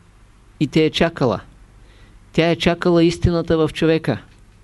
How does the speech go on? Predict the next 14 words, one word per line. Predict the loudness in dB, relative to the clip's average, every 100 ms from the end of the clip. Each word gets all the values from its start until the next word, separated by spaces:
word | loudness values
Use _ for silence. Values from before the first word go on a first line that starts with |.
| _ -20 -20 _ -20 _ -20 -20 -2
Тази | 0 0 0
истина, | 0 -2 -4 -2
за | -2
да | -2
озрее. | -2 0 2 2 -2 -10 -20 -20 -20 -18 -4
И | -4
тогава | -2 0 0 0 0 -4 -10 -20 -20 -4
пълнотата | 0 0 0 -2 -4 -4 -8
се | -4 -2
явява. | 0 0 -2 -6 -18 -20 -20 -20 -20 -20 -20 -20 -20 -20 -20 -20 -20 -20 -20 -20 -6
Тя | -2 -2
се | 0
образува | 0 0 0 2 0 -2 -14 -20 _ -20 -20 -20 -4
отвътре. | -2 0 0 0 -6